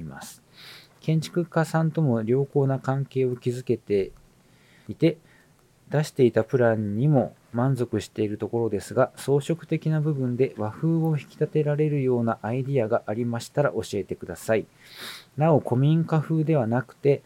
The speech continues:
明るい色味の無垢材で上品な和風にしたいと考えています。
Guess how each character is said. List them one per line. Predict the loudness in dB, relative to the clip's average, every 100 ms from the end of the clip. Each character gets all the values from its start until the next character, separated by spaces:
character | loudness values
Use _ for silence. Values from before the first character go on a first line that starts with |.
| _ -8
明 | -4 0 2
る | 4 2
い | 0 0
色 | 2 4
味 | 4
の | 2
無 | 0 -2
垢 | -2 0
材 | 0 0 0
で | 0
上 | 0 0 0
品 | 0 -4 -2
な | 0 -2
和 | -4
風 | -4 -4 -4
に | -4 -6
し | -4
た | -2
い | -2
と | -2 -8
考 | -6 -6 -6 -6 -6
え | -8
て | -8 -8
い | -8 -10
ま | -12 -12
す。 | -16